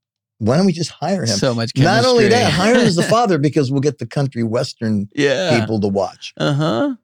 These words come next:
Speaker 1: So he was as much of it as she was.
Speaker 2: Of course.
Speaker 1: And then, it, you know, she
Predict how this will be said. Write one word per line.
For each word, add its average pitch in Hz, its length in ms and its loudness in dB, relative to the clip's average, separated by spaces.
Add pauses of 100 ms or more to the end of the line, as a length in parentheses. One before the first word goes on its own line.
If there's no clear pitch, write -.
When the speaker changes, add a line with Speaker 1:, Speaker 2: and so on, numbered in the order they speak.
Speaker 1:
So 135 200 0
he 208 200 2
was 151 180 2
as 120 140 0
much 123 240 0
of 113 120 0
it 113 120 2
as 101 100 -4
she 214 200 0
was. - 240 -2
Speaker 2:
Of 107 160 -4
course. 104 540 -4
Speaker 1:
And 131 140 2
then, 139 180 0
it, 131 140 -6
you 190 120 0
know, 120 200 -2
she 135 380 -2